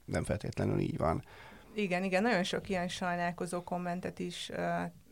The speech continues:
Speaker 2: találtam, tehát, hogy akik engem sajnáltak személy szerint, mert hogy volt egy álmom, és akkor,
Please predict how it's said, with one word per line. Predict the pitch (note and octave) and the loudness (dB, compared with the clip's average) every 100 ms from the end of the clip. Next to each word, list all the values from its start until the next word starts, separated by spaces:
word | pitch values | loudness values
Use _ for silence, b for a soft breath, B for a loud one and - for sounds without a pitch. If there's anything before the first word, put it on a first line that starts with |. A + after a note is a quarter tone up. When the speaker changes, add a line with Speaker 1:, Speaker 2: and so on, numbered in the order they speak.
| - - - | -20 -20 -4
Speaker 2:
találtam, | F3+ F3+ G3 G3 G#3+ A3+ A3 | 0 2 2 0 0 0 0
tehát, | F#3 F3 | -2 0
hogy | F3 | -2
akik | F3 - | 0 0
engem | E3 D#3+ D#3+ | 0 0 0
sajnáltak | D#3+ F3 E3+ E3+ F3 F3+ | -2 -4 -2 -4 -4 -8
személy | - E3+ D#3+ - | -4 -4 -4 -2
szerint, | G#3+ G3+ F#3+ | 0 0 0
mert | E3+ E3 | -2 0
hogy | D#3 | -2
volt | D3+ D#3+ D#3 | -2 -4 -2
egy | E3 | 0
álmom, | F#3 G3+ G3+ G3 G3 | 2 2 2 2 2
és | E3+ D#3 | 0 -4
akkor, | - - F3 | -6 -6 -8